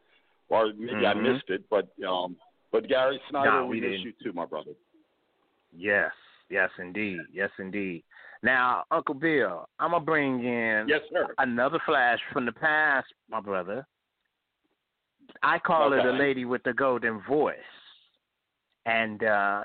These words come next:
Speaker 2: you know, I mean, we had Roz, and, you know, we got mad love for Roz, and I know you got mad love for this female right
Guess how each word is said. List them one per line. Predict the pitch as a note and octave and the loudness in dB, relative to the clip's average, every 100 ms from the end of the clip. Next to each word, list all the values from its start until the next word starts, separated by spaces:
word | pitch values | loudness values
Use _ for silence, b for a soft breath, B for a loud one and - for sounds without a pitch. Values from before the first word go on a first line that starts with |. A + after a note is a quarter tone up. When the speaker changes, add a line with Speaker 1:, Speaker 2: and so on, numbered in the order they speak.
| - | -4
Speaker 2:
you | E3+ | -4
know, | D3+ D3+ E3+ - | 0 0 -2 -4
I | - | -6
mean, | F3+ F3 F3 F3 F3 F3 F#3 _ _ _ _ _ _ - | -6 -8 -8 -10 -10 -14 -18 _ _ _ _ _ _ -2
we | C3+ | 0
had | E3 D3+ A#2+ | 2 2 2
Roz, | A2 C3 C#3+ D#3+ E3 F3+ F#3 _ _ _ _ _ _ _ _ _ - _ _ _ _ - | 2 2 4 2 0 -2 -6 _ _ _ _ _ _ _ _ _ -20 _ _ _ _ -16
and, | A2 A2 B2+ | -10 -6 -6
you | D#3+ | -2
know, | B2+ A#2+ C3+ C#3 A2 | 0 0 -2 -8 -14
we | C3+ | -2
got | D3 C3 | -2 0
mad | C3+ C3+ C3 | 2 2 2
love | C#3 C3+ B2+ | 2 2 0
for | B2 | 0
Roz, | B2 C#3 C3+ C#3 C3+ - | 2 2 2 0 -6 -8
and | G#2+ | -2
I | A2+ A#2 G#2 | 2 2 0
know | F#2+ G2 G2+ G2+ F#2+ E2 | -6 -4 0 2 2 0
you | D#2 D#2+ | -8 -10
got | E2 E2+ | -10 -6
mad | E2+ E2 E2 | -4 -4 -4
love | D#2+ D2+ - | -6 -8 -10
for | E2+ | -16
this | E2 D2+ _ | -14 -16 _
female | - E2+ D#2+ D2+ D2+ | -10 -10 -10 -12 -10
right | C#2+ C#2 | -10 -12